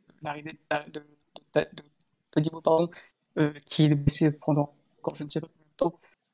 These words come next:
peut-être que ça va apporter, euh, un peu plus de, d'amélioration au secteur défensif. Mais moi, ce qui m'inquiète, c'est, c'est ça, le secteur défensif. C'est-à-dire qu'à chaque offensive d'une équipe adverse de Benfica, bah, ça fait occasion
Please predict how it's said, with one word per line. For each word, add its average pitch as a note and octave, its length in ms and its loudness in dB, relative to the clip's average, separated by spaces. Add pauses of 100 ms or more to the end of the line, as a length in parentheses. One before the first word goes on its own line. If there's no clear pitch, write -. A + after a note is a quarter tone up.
(140)
peut-être - 140 0
que - 60 -4
ça D3+ 140 4
va D#3 80 -2
apporter, D#3 400 -4
euh, D3+ 60 0 (220)
un D3+ 60 -20
peu D#3+ 120 -14
plus D#3 180 -2
de, D3+ 160 -14 (120)
d'amélioration D3+ 500 -10
au - 20 -8
secteur - 260 -8
défensif. - 520 -6 (800)
Mais D3+ 280 -6 (520)
moi, - 80 -16
ce - 120 -6
qui D#3 120 -14
m'inquiète, - 200 -10
c'est, D3+ 420 2
c'est - 220 -4
ça, A#3 220 -4
le E3+ 140 -6
secteur D#3 320 0
défensif. D#3 420 -4
C'est-à-dire - 440 -4
qu'à - 140 -6
chaque - 400 -6 (120)
offensive E3 460 2
d'une D#3 140 0
équipe - 280 -10
adverse D#3 160 -10
de D#3 60 0
Benfica, G#3 380 0 (760)
bah, - 80 -20
ça - 120 -2
fait - 100 -10
occasion D3+ 340 0